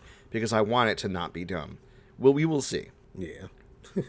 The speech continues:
Speaker 1: Zemo had a really good wrap-up in episode five, but he comes back with his butler to kill the last of the Flag Smashers.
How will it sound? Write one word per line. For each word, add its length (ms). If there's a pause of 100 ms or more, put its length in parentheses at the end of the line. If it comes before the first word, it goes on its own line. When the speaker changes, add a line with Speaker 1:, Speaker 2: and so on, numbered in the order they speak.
Speaker 1:
Zemo 840
had 240
a 40
really 240
good 200
wrap-up 460
in 100
episode 420
five, 400
but 120
he 100
comes 240
back 480
with 140
his 140
butler 500 (460)
to 100
kill 260
the 100
last 320
of 60
the 80
Flag 320
Smashers. 640